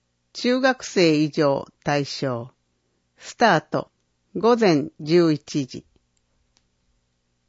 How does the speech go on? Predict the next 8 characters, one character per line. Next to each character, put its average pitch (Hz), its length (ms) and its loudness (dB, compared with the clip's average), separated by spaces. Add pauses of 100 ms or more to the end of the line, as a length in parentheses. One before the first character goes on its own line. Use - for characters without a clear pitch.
参 240 440 0
加 - 180 0
費、 - 400 -6 (640)
大 202 120 0
人 240 360 2 (220)
三 196 400 0
千 208 380 4
円。 127 300 -2